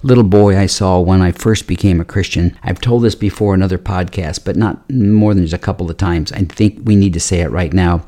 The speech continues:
When I was a new Christian at the age of twenty-five, I didn't understand miracles. I didn't understand healings. I didn't understand visions and any of these things.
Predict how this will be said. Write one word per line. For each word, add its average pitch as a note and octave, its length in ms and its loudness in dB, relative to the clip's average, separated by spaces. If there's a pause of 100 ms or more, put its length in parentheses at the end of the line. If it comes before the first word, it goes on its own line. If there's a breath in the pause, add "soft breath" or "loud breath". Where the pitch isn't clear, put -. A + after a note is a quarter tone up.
When A2+ 160 2
I A2+ 80 6
was G#2+ 160 4
a G#2 60 2
new A2+ 180 4
Christian F#2+ 420 -2
at F2+ 120 -4
the F2 100 -4
age F2 160 -2
of - 80 -6
twenty-five, F#2 760 -4
I - 80 -6
didn't G#2 220 4
understand G2+ 480 2
miracles. F#2 460 -2
I D2 60 -6
didn't E2 200 0
understand F#2 480 0
healings. F#2 460 2
I - 80 -6
didn't F#2+ 240 4
understand F2+ 560 0
visions G2 580 2
and B1 160 -6
any C#3 220 8
of F#2+ 60 4
these F2 180 -2
things. E2+ 320 -6